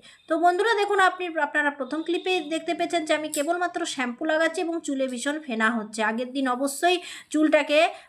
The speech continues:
ভালোভাবে পরিষ্কার করে রাখবেন, যাতে করে শ্যাম্পুটা আপনি লাগাতে পারেন। আর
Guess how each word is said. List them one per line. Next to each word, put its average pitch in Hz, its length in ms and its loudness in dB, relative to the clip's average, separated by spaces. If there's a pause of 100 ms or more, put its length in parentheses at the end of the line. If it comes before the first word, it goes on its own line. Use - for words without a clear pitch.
(140)
ভালোভাবে 349 460 2
পরিষ্কার 302 500 -6
করে 294 200 -4
রাখবেন, 277 380 0
যাতে 262 240 -2
করে 262 240 -4
শ্যাম্পুটা 262 480 -6 (160)
আপনি 262 180 -10 (120)
লাগাতে 196 300 -2
পারেন। 185 300 -12 (580)
আর 262 200 4